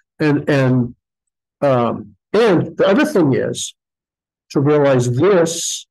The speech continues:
it, this is a linear system. We'll do an example, but this will become, I think, a little bit clearer.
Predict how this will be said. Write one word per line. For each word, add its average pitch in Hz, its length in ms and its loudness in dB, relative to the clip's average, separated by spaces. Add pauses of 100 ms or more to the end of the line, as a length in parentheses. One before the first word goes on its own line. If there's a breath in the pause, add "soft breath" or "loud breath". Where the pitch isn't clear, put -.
(1900)
it, 165 460 0
this 180 300 0 (120)
is 131 800 0 (1040)
a 135 340 2 (1800)
linear 139 420 2
system. 165 320 -2
We'll 196 120 2
do 247 120 2
an 202 100 2
example, 139 540 0
but 120 240 -4
this 139 160 -4
will 123 180 0
become, 127 220 -2
I 120 80 0
think, 127 200 -2
a - 20 -4
little 120 160 0
bit 113 160 -4
clearer. 117 400 -2